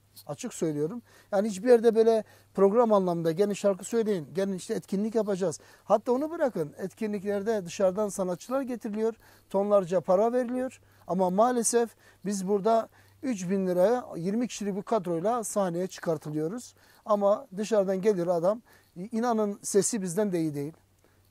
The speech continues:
Görselliği de bizden de iyi değil. Ama neymiş? Dışarıdan gelen bir adamdır. Elli bin lira veriyorlar, sanata çıkıyor, orada on tane şarkı söylüyor, gidiyor ve bizler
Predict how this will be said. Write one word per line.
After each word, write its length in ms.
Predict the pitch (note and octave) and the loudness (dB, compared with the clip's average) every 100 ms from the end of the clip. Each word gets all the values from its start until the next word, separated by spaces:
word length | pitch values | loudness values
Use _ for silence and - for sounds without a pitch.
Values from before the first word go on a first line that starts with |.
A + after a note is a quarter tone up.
| _ | _
Görselliği 600 | G#3 E3 G3+ G3 G3+ A3 G#3 | -6 2 2 4 2 4 4
de 140 | F#3+ | 4
bizden 320 | F3 F3+ F3 | 4 -2 -2
de 80 | D#3+ | -2
iyi 140 | D3+ | -2
değil. 160 | D#3+ F#3+ G#3 - - | -4 -4 -8 -20 -10
Ama 220 | C4 A3+ | -4 -2
neymiş? 400 | A3+ A3+ G#3 G3+ | 0 0 -2 -4
Dışarıdan 480 | G3+ A#3+ G3+ G3 G#3+ | -4 2 2 2 -2
gelen 300 | F#3+ G3 E3 | -2 -2 -4
bir 120 | D3 | -6
adamdır. 440 | C#3+ C#3+ D#3 B3 - - - | -6 -8 -10 -12 -18 -20 -8
Elli 280 | B3 A3+ G3+ | -6 -2 -2
bin 140 | G3 | -2
lira 180 | F3 E3+ | 0 2
veriyorlar, 520 | A#3 A3 F3 E3 A3 | 4 4 0 -2 -6
sanata 500 | G#3+ A3 G3+ E3+ F3 | -4 -4 -2 -4 -6
çıkıyor, 360 | - A#3 G3+ F#3+ | -8 -6 -6 -4
orada 200 | G3 G3 | -4 -2
on 140 | G3+ | -2
tane 200 | G3+ F3+ | -2 -4
şarkı 260 | E3+ A#3 A3 | -2 -4 -4
söylüyor, 400 | B3+ B3+ B3+ C4 _ _ - - | -6 -6 -6 -8 _ _ -20 -6
gidiyor 380 | G3+ G3 A#3 A#3+ - _ _ F3 | -4 0 0 -2 -8 _ _ -4
ve 220 | A3 F#3+ | -2 -2
bizler 460 | F#3+ D#3+ A3 A3 | -6 -2 -2 -2